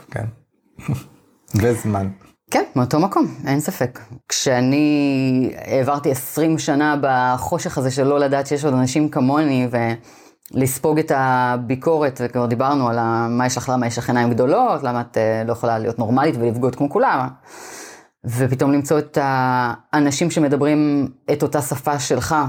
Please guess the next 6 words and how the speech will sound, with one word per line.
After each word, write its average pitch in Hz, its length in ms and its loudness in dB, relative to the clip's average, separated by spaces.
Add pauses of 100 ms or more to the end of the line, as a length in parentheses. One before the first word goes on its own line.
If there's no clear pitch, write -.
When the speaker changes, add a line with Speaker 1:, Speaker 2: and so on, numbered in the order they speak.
(120)
Speaker 2:
במנעד 110 640 0
כלשהו, 165 440 -2
ספקטרום 311 500 0
שלם 135 240 0
של 127 120 -4
שפה 110 300 -2